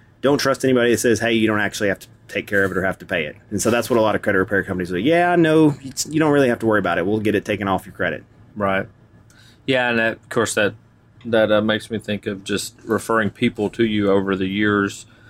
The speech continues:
Speaker 2: of, even if they thought, "Hey, I'm gonna go with this plan of action or this," regardless if it's the type of loan, down payment, or credit repair. And I know you've sat down with them because being the numbers person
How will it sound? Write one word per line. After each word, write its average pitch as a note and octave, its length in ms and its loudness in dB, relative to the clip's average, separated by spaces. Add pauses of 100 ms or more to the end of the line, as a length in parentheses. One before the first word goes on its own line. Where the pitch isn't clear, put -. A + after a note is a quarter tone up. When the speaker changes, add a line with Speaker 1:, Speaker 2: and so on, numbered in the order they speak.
(240)
Speaker 2:
of, G#2 580 -4
even A#2+ 260 2
if G#2+ 120 0
they A2 140 0
thought, G#2+ 300 -2
"Hey, D#3 180 2
I'm D3 80 0
gonna C3 140 0
go A#2+ 240 2
with A#2 160 0
this B2 220 0
plan B2 260 0
of A2 100 4
action A2+ 380 -2
or G#2 80 -2
this," A2 460 0
regardless G#2+ 460 2
if G#2 140 -4
it's - 160 -4
the G2 120 -2
type G#2+ 260 -4
of G2 100 0
loan, C3 400 2 (300)
down G#2 240 0
payment, C3+ 580 -2
or A#2 340 2
credit A2+ 320 0
repair. G#2 540 0 (420)
And A2 160 0
I G#2+ 80 0
know G#2 180 2
you've G#2 260 0
sat A2 200 0
down G#2 220 2
with G#2 180 0
them G2 280 -2 (100)
because G#2+ 460 -2
being G#2 260 0
the G2+ 80 2
numbers G2 360 0
person G#2 460 -2